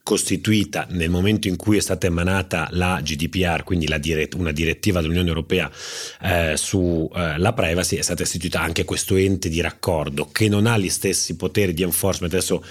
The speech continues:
questa come la cosa interessante per chi si interessa alle cose europee, è la differenza con altri enti di raccordo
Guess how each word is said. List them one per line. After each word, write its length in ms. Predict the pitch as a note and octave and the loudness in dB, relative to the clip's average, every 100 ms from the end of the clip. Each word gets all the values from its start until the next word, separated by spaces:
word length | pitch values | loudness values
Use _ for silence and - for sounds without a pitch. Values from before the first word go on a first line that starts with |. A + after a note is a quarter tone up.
| - - | -14 -10
questa 160 | - F#2 | -4 0
come 140 | F#2+ | 2
la 40 | F#2+ | 4
cosa 200 | F#2+ F#2 | 2 2
interessante 720 | E2 F2 D#2+ G#2 F#2+ F2 F2+ | 2 0 0 0 0 2 0
per 240 | - F2+ | 0 -4
chi 100 | - | -2
si 200 | - - | -4 -2
interessa 420 | F2 E2+ F2+ F2 F#2 | -2 0 0 2 0
alle 120 | E2 | 0
cose 200 | F#2+ E2+ | 0 2
europee, 440 | D#2+ D#2 F#2 D#2+ - - - | 0 0 0 0 -4 -12 -8
è 80 | - | -2
la 80 | F2 | 0
differenza 800 | F2 - F2+ F2 F2+ E2+ E2+ - | 0 0 2 2 2 0 -2 -2
con 420 | F#2 F2+ E2+ D#2 - _ - | 2 2 2 -2 -6 _ -4
altri 380 | E2 E2 E2 E2+ | -2 0 -2 -2
enti 220 | F2 E2 | -2 -2
di 100 | D#2+ | -4
raccordo 600 | D2 F2+ E2+ D2+ - | -2 -2 0 -2 -4